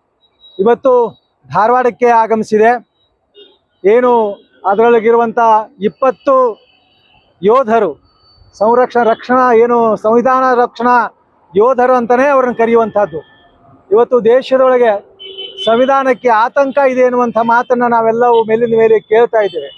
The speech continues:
ಸಂವಿಧಾನ ಅಂದ್ರೆ ನಮ್ಮ ಉಸಿರು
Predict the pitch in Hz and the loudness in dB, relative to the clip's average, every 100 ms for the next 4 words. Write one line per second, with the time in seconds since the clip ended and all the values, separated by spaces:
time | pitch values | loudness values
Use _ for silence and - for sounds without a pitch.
0 | - - _ _ - - - 220 247 285 | -20 -20 _ _ -20 -12 -4 0 0 0
1 | 285 277 262 254 294 254 226 254 - - | 0 0 0 0 2 2 0 -4 -12 -20
2 | - _ - 175 208 269 311 285 262 240 | -20 _ -8 -2 0 2 2 2 0 -2
3 | 185 | -4